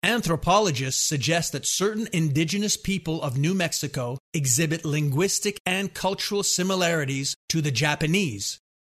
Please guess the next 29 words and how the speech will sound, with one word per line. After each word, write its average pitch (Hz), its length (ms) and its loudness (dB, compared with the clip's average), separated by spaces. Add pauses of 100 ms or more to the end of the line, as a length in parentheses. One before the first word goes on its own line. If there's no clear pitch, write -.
(220)
They 156 80 0
speculate 185 680 0
that 127 200 -4
Buddhist 190 400 0
priests 185 540 -2
or 170 260 0
restless 180 460 0
peasants 156 480 -2
from 147 200 -2
Japan 143 520 -2 (240)
may 175 320 2
have 135 160 -2
crossed 160 380 -2
the 175 80 -4
Pacific - 640 -4 (180)
in 135 100 -2
the 131 80 -2
thirteenth 165 480 -2
century, - 520 -2 (360)
traveled 165 500 2
to 180 120 0
the 170 100 2
American 165 400 0
Southwest, 165 720 0 (400)
and 175 420 0
influenced 170 640 0
certain 175 380 0
native 160 240 2
societies. 143 840 -2